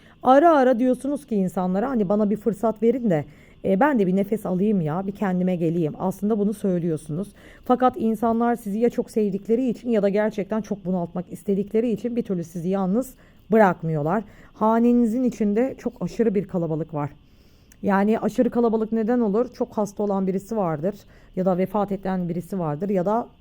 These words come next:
e, mutluluktan özel bir gündür. O yüzden kalabalık olur. Ama böyle tabii ki ufak söylemlerde çok böyle aşırı kalabalıktan,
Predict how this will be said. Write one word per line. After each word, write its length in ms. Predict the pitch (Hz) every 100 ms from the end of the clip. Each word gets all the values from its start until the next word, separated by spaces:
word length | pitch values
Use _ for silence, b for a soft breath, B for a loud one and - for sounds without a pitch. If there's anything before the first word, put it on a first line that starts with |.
| b b b -
e, 160 | 165 151
mutluluktan 720 | 156 160 202 202 202 202 165
özel 420 | 170 165 214 208 160
bir 60 |
gündür. 420 | 143 147 165 294 - -
O 120 | 285
yüzden 340 | 220 147 143 139
kalabalık 480 | 143 143 147 143
olur. 280 | 139 - - B B B B
Ama 280 | - 233 240
böyle 160 | 240 240
tabii 240 | 247 240
ki 80 | -
ufak 340 | 240 247 240
söylemlerde 800 | - 226 220 208 208 208 208 277
çok 260 | 277 240 202
böyle 180 | 208
aşırı 360 | - 202 233 226
kalabalıktan, 680 | 220 208 196 196 - 247